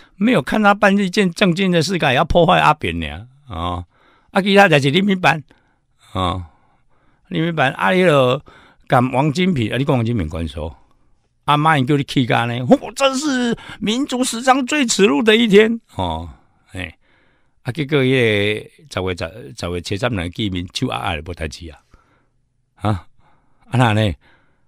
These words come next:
啊，大家拢讲，啊，有，啊，民进党上好笑，民进党底下人咧食米粉，伊咧化烧，哦，啊，遮舞舞的，家己舞舞，啊，你知影你讲，你著家己伫遐舞舞的吼。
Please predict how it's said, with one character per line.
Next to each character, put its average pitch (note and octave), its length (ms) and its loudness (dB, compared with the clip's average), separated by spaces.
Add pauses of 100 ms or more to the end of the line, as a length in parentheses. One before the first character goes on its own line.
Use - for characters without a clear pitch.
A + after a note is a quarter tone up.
啊， - 80 0
大 C3 80 0
家 G#2 120 -2
拢 B2 160 2
讲， D3+ 200 -4 (100)
啊， D3+ 120 2
有， B2+ 260 -4 (120)
啊， D#3 80 0
民 C3+ 180 0
进 D3+ 100 -4
党 D3 120 0
上 G2 160 -4
好 B2 100 0
笑， F#2 220 -4
民 G#2 120 -4
进 D3+ 160 0
党 D3 140 -2
底 G#2 80 -4
下 B2 80 0
人 A#2+ 160 0
咧 C3+ 100 -2
食 G#2 120 -2
米 B2 180 0
粉， C3 160 4
伊 G#2+ 40 0
咧 A2+ 120 0
化 A2+ 160 0
烧， A2 140 -4 (840)
哦， E2+ 340 -4 (920)
啊， C3+ 100 -2
遮 C3 180 2
舞 D3 140 -2
舞 B2 320 0
的， F2 80 -4
家 A#2 160 -2
己 B2+ 40 0
舞 D3 200 0
舞， - 0 -
啊， C3 120 -2
你 D3+ 120 -4
知 A#2+ 100 -4
影 C3 100 0
你 D#3 80 -4
讲， D3+ 320 -6
你 D#3 140 -8
著 A#2 140 -4 (120)
家 G#2 120 -6
己 G2+ 100 -6
伫 F2+ 240 -10
遐 - 20 -8
舞 A#2 240 -6
舞 A2 240 -4
的 C#2+ 160 -14
吼。 E2 160 -16